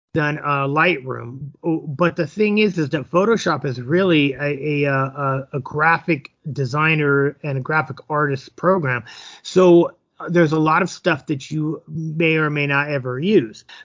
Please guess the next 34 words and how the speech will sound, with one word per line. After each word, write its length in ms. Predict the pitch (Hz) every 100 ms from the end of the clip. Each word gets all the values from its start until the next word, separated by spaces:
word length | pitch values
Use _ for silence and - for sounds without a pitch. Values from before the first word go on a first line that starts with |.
| -
The 80 |
problem 640 | 139 - 196 277 294 226 170 156
that 180 | 151
I 200 | 151 185
had 380 | 214 143 131 127
with 200 | 127 131
that 240 | 151 139 -
particular 420 | 143 160 151 139
program 580 | - 170 175 135 131 143
is 220 | 151 135
that 200 | 165 143 - - _
prior 420 | - - 180 240 262
to 180 | - 151
that, 440 | 147 147 120 117 - _
o-, 140 | - 170
or 240 | 180 165
bef-, 400 | 139 170 - - _ -
okay, 340 | 160 139 117 _ _ _ _
there 100 | 175
was 140 | 170
another 400 | 165 185 233 285
program 500 | - 202 214 165 147
called 320 | 135 151 127
Bridge, 600 | 120 143 165 127 107 - 147
and 160 | 139
Bridge 360 | 113 214 277 285
is 120 | 208
basically 760 | - 185 190 185 147 - 151 147
a 40 |
file 400 | - - 269 202
manager, 480 | 139 131 127 123 160
much 340 | 151 156 -
like, 360 | 147 139 131 -
um, 460 | 151 143 135 127